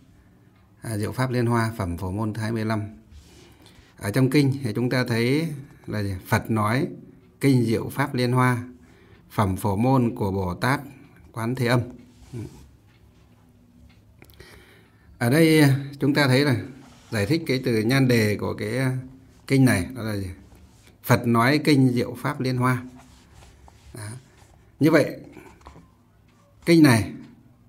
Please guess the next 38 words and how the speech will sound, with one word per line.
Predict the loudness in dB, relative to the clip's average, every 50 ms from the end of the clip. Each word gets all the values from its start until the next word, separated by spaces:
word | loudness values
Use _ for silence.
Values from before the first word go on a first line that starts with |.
| _ -4
chính | 0 2 4 4
là | 4 4
gì? | 2 0 -2 -4 -8 -12 -18 -20 -20 _ -4
Phẩm | 0 0 2 4 4 2 2
Phổ | 2 2 2
Môn | 4 6 8 8
này | 6 6 4 2
chính | 0 0 0 2
là | 2 2
được | 0 0 0
rút | 0 0 2
ra | 2 0 0
ở | 0 0 -2
trong | -2 0 0 0
gì? | 0 0 0 -2 -6 -10 -18 -20 -20 -20 -20 -20 _ -20 -10 -4
Trong | -2 -2 0
kinh | 0 0 0 0 0 -2
Diệu | -4 -6 -6
Pháp | -8 -10 -10 -8 -6
Liên | -6 -6 -6
Hoa. | -6 -6 -6 -8 -12 -16 -20 _ _ _ _ _ _ _ _ _ _ _ _ _ _ _ _ _ _ _ _ _ _ _ _ _ _ _ _ _ _ _ _ _ _ _ _ _ _ _ _ _ _ -20 _ _ _ _
À, | -8 -6 -4 -4 -4 -6 -4 0
vì | 2 4 4
sao | 6 4 4 4
ở | 4 4
đây | 4 4 4
chúng | 4 4 4
ta | 4 2 4
thấy | 4 4 4
này? | 4 2 0 -2 -4 -10 -8 -4
Phải | -2 0
nói | 2 4 4 4
là | 2 2
rõ | 0 0 0 2 2
là, | 2 2 0
là | 0 -4 -6
Phật | -2 0 2 2 2 2 2
nói. | 2 2 2 2